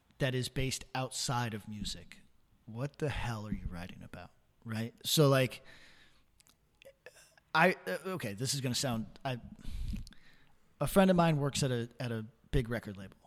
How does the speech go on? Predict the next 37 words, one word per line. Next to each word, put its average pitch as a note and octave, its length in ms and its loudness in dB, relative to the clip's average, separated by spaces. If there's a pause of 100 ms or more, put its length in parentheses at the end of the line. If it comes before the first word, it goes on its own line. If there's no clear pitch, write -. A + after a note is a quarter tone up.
He E3+ 180 0
signed F#3+ 400 4
something E3+ 380 2
because D3 760 2
the, C#3 120 -4 (280)
the, B2+ 200 -2 (840)
the C3+ 100 0
musician B2 680 0 (1500)
had C#3 240 2
never C#3 280 2
left B2+ 300 -2
the B2 80 -4
side A2+ 280 -2
of G#2 80 -6
the G#2+ 60 -4
mountain G#2+ 340 -4
that G2 140 -10
they G2+ 120 -8
grew G2 200 -10
up F2 160 -12
on. F2+ 100 -10 (680)
He E3+ 140 2
signed E3+ 360 8
it E3+ 100 4 (180)
for D#3+ 480 8
that C3+ 300 2
reason. A2 360 -8
There's C3+ 240 4
no E3+ 280 12
other, F3 320 6
he D3+ 140 2
said, E3 220 4
"The F#3 60 0
mu-, G#3+ 60 -2 (100)
songs B3+ 300 8
are - 20 6
good." F3+ 220 4